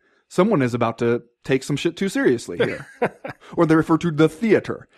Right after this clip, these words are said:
Speaker 1: Like, you, there's a connotative meaning behind that, and you know, you know what they're getting at. You know, when she says the arts, she has some specific shit in mind, and it's not battle rappers,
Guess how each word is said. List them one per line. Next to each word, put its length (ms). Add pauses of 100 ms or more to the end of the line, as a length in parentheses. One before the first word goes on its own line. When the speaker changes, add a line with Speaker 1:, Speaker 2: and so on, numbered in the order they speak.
(120)
Speaker 1:
Like, 160
you, 180
there's 200
a 40
connotative 800
meaning 400
behind 440
that, 300 (320)
and 200
you 120
know, 640
you 180
know 220
what 260
they're 120
getting 360
at. 320 (380)
You 80
know, 80
when 120
she 120
says 220
the 160
arts, 400
she 180
has 180
some 140
specific 400
shit 180
in 60
mind, 240
and 100
it's 120
not 200
battle 240
rappers, 600